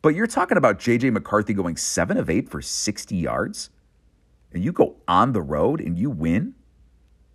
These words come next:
So it's more impressive, not just that you won the game, but you didn't have to show your hand at all. They didn't have to show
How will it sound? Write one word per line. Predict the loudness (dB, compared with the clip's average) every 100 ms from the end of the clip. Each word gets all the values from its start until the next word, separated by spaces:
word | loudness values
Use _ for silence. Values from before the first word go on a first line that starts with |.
| _ _ _ _ _
So | 4 4
it's | 6
more | 6 6
impressive, | 4 4 4 4 0
not | 2 2
just | 2 -2
that | 0
you | 2
won | 2 2
the | 2
game, | 2 2
but | 0
you | 0 2
didn't | 2 2
have | 2
to | 2
show | -2 2 4
your | 6 4
hand | 4 4 4 2 -6 _ _ _
at | 2 2 4
all. | 6 6 6 2 -8 _ _
They | 2
didn't | 4 4
have | 2
to | 0
show | -2 0 0